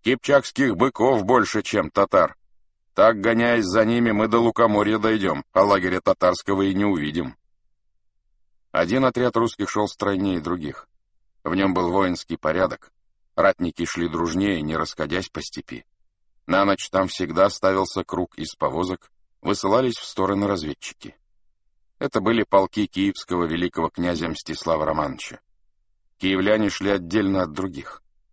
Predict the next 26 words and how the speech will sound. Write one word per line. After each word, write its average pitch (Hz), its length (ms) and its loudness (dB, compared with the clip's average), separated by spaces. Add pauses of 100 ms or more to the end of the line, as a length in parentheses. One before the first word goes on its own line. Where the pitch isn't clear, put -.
Половина 101 400 2
была 92 220 0
пеших 90 420 -6
воинов, 104 460 -2 (260)
половина 92 400 0
ехала 95 460 -2
на 85 100 -2
тяжёлых 85 520 -2
конях-ратаях. 78 1000 -6 (640)
Они 160 240 2
тоже 101 300 0
иногда 82 340 0
останавливались 92 880 -2 (300)
и 120 100 -2
высылали 104 480 2
всадников 92 560 -4
собирать 87 420 -2
бродивший 82 540 -4
по 82 140 -10
степи, 85 440 -8 (300)
отъевшийся 92 640 -2
на 82 100 -2
весенних 87 600 -4
травах 82 380 0
кипчакский - 640 -8
скот. - 420 -16